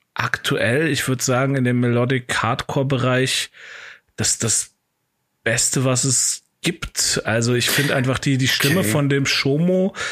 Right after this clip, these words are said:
Speaker 1: find ich halt super gut. Ich hab die schon mal live gesehen, da bringt das leider nicht so ganz. Und langsam läuft es sich auch ein bisschen tot, äh,
Speaker 2: Mhm.
Speaker 1: weil es halt,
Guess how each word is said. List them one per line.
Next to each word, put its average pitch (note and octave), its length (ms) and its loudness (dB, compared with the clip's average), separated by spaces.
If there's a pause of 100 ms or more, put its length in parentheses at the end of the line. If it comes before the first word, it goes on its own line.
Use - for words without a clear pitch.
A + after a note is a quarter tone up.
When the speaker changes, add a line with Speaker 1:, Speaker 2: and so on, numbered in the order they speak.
(140)
Speaker 1:
find - 260 0
ich C3+ 140 0
halt C3+ 240 0
super C3 540 0
gut. D3+ 460 -2 (320)
Ich - 120 -4
hab B2 100 -2
die F3 80 2
schon C#3+ 180 0
mal C#3 100 2
live B2+ 300 0
gesehen, D#3+ 480 2
da C3 100 2
bringt C3+ 320 -2
das - 400 0
leider B2+ 460 2
nicht C3+ 480 0
so - 320 -2
ganz. A3+ 680 -2 (880)
Und C3+ 800 0 (960)
langsam E3 960 2
läuft C#3+ 340 2
es D3 100 0
sich D#3 180 0
auch C#3 60 0
ein C3+ 100 2
bisschen D#3 440 0 (100)
tot, - 680 -2 (160)
äh, C3 220 2
Speaker 2:
Mhm. G#2+ 40 2
Speaker 1:
weil C3 200 4
es C#3+ 140 0
halt, C#3 360 -4